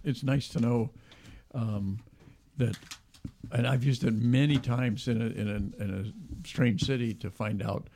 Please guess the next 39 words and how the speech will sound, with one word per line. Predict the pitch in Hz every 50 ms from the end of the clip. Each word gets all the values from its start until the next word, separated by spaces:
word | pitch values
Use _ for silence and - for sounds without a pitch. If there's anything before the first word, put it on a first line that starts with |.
| - - - - - - _ -
uh, | - 95 95 -
where | 104 104 - 240 - 120 131 131 123
the | 123
church | 117 - 127 123 120 113 - -
is, | 127 120 113 113 113 110 117 - -
what, | - 120 131 - - -
what | 117 120 120 -
mass | 117 117 117 117 110 -
time | - 113 113 107 104
is. | 110 110 110 110 117 117
I | 107 107
love | 113 123 127 120 120 -
it | 120 117
to | - 117
be | 120 120
in | 110
a | 107
big | 107 120 120 110
city. | - - 127 120 117 123
Where's | 101 104 120 123 131 117 -
the | 135
cathedral? | 131 - 113 - - - 117 117 123 123 135 135 139 147 151 - _ _ _ - - - - - _ -
Uh, | - 110 107 110
not | - 110 110 117 -
that | 117 104 -
there | 107 107
aren't | 110 110 - -
a | - 110 107 104
number | 104 110 110 110 - 113
of | 107 101 104 -
great | - 120 117 113 117 - -
parishes | - 113 113 107 117 - - 120 110 -
within | 120 - 113 117 113
that | 110 107 107
city | 107 - 139 127 113 113 - -
as | - - -
well, | 123 123 117 107
but | 104 104 - -
you | - 104 104